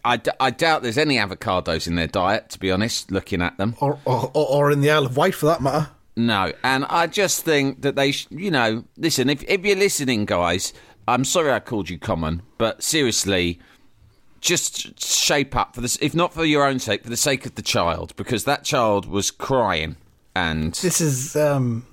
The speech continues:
Speaker 2: this is a wake-up call, basically, from someone
Speaker 1: It's a
Speaker 2: who you
Speaker 1: wake-up call.
Speaker 2: respect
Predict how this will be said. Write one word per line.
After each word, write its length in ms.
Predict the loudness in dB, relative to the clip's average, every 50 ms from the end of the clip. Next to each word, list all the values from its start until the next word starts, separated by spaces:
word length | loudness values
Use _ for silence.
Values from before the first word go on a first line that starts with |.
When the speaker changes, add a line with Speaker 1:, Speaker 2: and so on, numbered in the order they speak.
| -20 -12 -4
Speaker 2:
this 140 | 0 2
is 100 | 2 2
a 60 | 2 4
wake-up 400 | 2 2 2 0 -2 -6 -6 -2
call, 240 | -2 0 0 0
basically, 360 | 0 0 0 0 0 0 2 2
from 100 | 2 4
someone 320 | 4 4 2 4 4 4
Speaker 1:
It's 80 | 6 6
a 40 |
Speaker 2:
who 60 | 6 4
you 100 | 4 2
Speaker 1:
wake-up 0 |
call. 40 | 2
Speaker 2:
respect 680 | 2 2 2 0 0 0 0 -2 -2 -2 -6 -8 -8